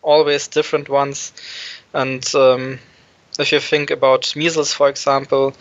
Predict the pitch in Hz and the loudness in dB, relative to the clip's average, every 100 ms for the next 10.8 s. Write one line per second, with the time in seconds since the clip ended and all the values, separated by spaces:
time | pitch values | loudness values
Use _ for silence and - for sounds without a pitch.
0 | - - - - 139 147 156 - 156 160 | -16 -16 -14 -2 0 2 2 0 -4 0
1 | 143 139 - _ _ _ _ _ _ _ | -2 -2 -10 _ _ _ _ _ _ _
2 | - 175 170 151 147 - 165 165 165 160 | -2 0 2 2 0 0 2 4 4 -2
3 | _ - - 156 151 156 _ _ - 165 | _ -6 2 4 4 0 _ _ 0 0
4 | 165 165 - 160 147 143 151 147 135 139 | 2 -4 -10 -6 -4 -4 -4 -4 -2 2
5 | 151 143 120 - 131 117 120 - 123 123 | 4 2 -2 -6 -8 -6 -6 -8 -10 -8
6 | 123 117 117 - - 127 127 - 127 123 | -6 -8 -10 -10 -10 -6 -6 -2 -2 -2
7 | - 131 123 - - - - - 131 139 | -2 -2 -2 -12 -16 -14 -14 -8 -4 -2
8 | - 139 123 120 135 127 131 120 123 - | -2 -6 -6 -6 -10 -10 -10 -10 -12 -16
9 | 139 143 - 131 135 151 151 147 - 147 | -8 -8 -6 0 2 2 0 -2 -6 -4
10 | 156 - 147 139 135 131 - | -2 2 0 2 2 2 0